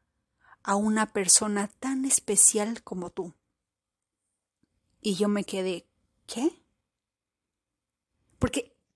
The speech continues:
es algo, si es que lo vemos, si es que lo vemos sin ver,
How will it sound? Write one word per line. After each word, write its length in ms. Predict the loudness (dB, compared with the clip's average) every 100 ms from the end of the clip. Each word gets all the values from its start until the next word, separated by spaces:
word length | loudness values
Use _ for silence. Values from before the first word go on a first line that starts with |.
| _ _ -20 _ _ _ _ _ _ _
es 200 | -2 2
algo, 640 | 4 6 6 6 2 -4 _ _ _
si 160 | -2 2
es 100 | 2
que 120 | 4
lo 180 | 4 4
vemos, 600 | 6 6 6 6 2 -4 _ -20 -20 _
si 160 | 0 2
es 80 | 4
que 120 | 4
lo 120 | 2
vemos 340 | 2 2 4 4
sin 320 | 4 0 0
ver, 320 | -2 -4